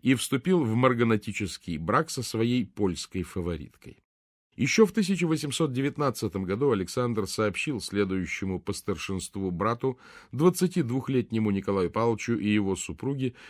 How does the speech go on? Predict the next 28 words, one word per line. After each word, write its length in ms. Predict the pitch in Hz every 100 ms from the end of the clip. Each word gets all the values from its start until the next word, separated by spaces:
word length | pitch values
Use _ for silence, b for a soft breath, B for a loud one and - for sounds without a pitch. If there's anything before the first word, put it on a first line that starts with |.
| B
что 200 | - -
им, 240 | 139 202 196
вероятно, 540 | 160 156 160 147 143
суждено 720 | - 165 147 123 135 101 98
стать 440 | 104 - 95 87 -
царём 440 | - 143 123 87 82
и 40 |
царицей. 720 | - 131 156 117 - - - _ _ _ _
Николай 460 | 120 117 120 123 92
в 80 |
своих 340 | - 107 104 85
записках 600 | 104 - 117 - 120 107
рассказывает: 680 | 113 110 - - 71 - - _ _ _
«Государь 520 | 110 120 110 110 104 90
уехал, 400 | 95 113 - -
но 160 | 110
мы 140 | 110 113
с 40 |
женой 360 | 95 107 113 110
остались 460 | - 110 110 104
в 80 | -
положении, 520 | 95 90 107 123 127
которое 520 | 113 113 113 110 110
уподобить 680 | - 101 104 98 107 107 98
могу 300 | 104 104 104
только 320 | - 107 104
тому 240 | 101 101 101
ощущению, 880 | 92 - 90 - 127 127 127 120